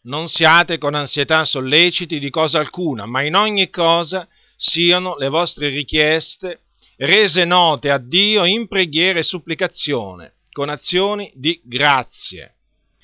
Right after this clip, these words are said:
E la pace di Dio, che sopravanza ogni intelligenza, guarderà i vostri cuori e i vostri pensieri in Cristo Gesù." Ora,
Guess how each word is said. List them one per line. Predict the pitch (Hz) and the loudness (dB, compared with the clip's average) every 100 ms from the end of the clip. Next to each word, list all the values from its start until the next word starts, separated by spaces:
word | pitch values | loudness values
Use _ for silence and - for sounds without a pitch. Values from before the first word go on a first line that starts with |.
| _ _ _ _ | _ _ _ _
E | 117 | -6
la | 131 | -2
pace | 175 185 180 | 2 2 2
di | 160 156 | -2 -4
Dio, | 147 185 202 214 | 0 2 2 0
che | 170 | -2
sopravanza | - 151 147 147 143 165 170 - 143 - | -2 -2 -2 -2 2 0 0 -4 -4 -4
ogni | 156 170 160 | -4 -4 -4
intelligenza, | 143 123 151 170 135 151 143 135 127 - 127 - _ _ | -8 -6 -4 -4 -2 -2 -2 -4 -10 -8 -10 -10 _ _
guarderà | - 139 151 165 170 180 | -4 -4 -2 0 4 4
i | 151 143 | 2 0
vostri | 175 190 - 190 185 | 0 0 -2 -6 -4
cuori | 185 147 127 120 123 | 2 4 4 0 -4
e | 135 | -4
i | 131 | -2
vostri | 151 170 - 165 143 | -2 -2 -2 -4 -10
pensieri | 127 151 143 - 139 123 113 120 - 139 | -6 -2 0 2 0 -2 -4 -8 -8 -10
in | 131 | -8
Cristo | 127 131 120 - 127 120 _ _ _ | -8 -6 -4 -4 -6 -8 _ _ _
Gesù." | _ 107 123 - 147 127 87 _ _ _ _ _ _ _ _ | _ -10 -4 -2 -2 -4 -8 _ _ _ _ _ _ _ _
Ora, | - 160 175 151 139 | -2 0 4 4 2